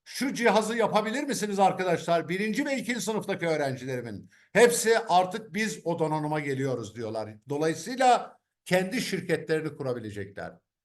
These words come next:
İyi bir akademik kadromuz var. Ee, hem Türkiye'de üst sıralarda hem dünyada ilk yüze girebilen, ilk bin içerisinde yer alan iyi bir akademik kadromuz var.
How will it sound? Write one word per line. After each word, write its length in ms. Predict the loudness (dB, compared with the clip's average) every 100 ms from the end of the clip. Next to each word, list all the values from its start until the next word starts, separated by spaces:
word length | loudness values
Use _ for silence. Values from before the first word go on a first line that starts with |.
| _ _ _ _ _ _ _ 2
İyi 220 | 6 8
bir 160 | 8 6
akademik 400 | 6 4 4 2
kadromuz 540 | 2 4 0 0 2
var. 300 | 2 2 -2 _ _ _ _ _ -8
Ee, 220 | -4 -2 -2
hem 380 | 2 2 2 -6 -16 -6
Türkiye'de 920 | -4 -4 0 2 4 4 2 0 -10 _ _ _ _ _ _ _
üst 300 | 0 2 0
sıralarda 880 | -4 -2 -2 -4 0 2 2 -2 -14 _ _
hem 340 | 2 4 2
dünyada 760 | 0 4 8 8 8 6 4 2
ilk 240 | -4 -4 -6
yüze 420 | -2 0 4 6
girebilen, 720 | 6 4 4 0 -2 -2 -6
ilk 300 | -6 -6 -8
bin 220 | 0 2 2
içerisinde 580 | 2 0 -2 -4 -4
yer 280 | 0 0 0
alan 760 | 0 -2 2 2 0 -6 -12 _ _ _ _
iyi 280 | 2 4 6
bir 320 | 4 4 -2
akademik 440 | -2 0 0 0 2
kadromuz 520 | 2 2 0 -2 -6
var. 200 | -8